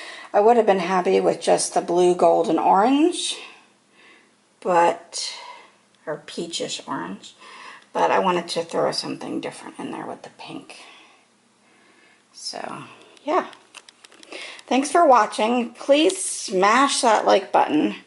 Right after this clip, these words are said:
Go ahead and subscribe if you haven't already. And I look forward to catching you on the next video.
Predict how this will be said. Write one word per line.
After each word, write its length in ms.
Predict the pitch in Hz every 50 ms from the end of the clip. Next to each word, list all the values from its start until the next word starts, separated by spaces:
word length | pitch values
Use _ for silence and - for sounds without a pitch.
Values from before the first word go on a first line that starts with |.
| - - - - - - - - _ -
Go 160 | - 214 220
ahead 320 | 240 226 226 240 240 247 240
and 180 | - 226 226
subscribe 560 | 226 - 247 254 - - - 226 214 208 220 247
if 120 | 277 269
you 140 | 277 269 240
haven't 260 | 233 226 214 220 220
already. 600 | 220 233 262 277 247 196 190 220 269 320 339 - - _ - - - - - - _ -
And 300 | 214 208 202 208 220 -
I 80 | 208
look 180 | 214 233 226 233
forward 380 | - - 254 247 247 254 262
to 100 | 262 262
catching 500 | 247 254 240 247 247 247 247 - - 277
you 80 | 254 262
on 120 | 262 262
the 60 | 262 254
next 260 | 262 262 - - -
video. 500 | 277 277 302 285 254 202 190 185 170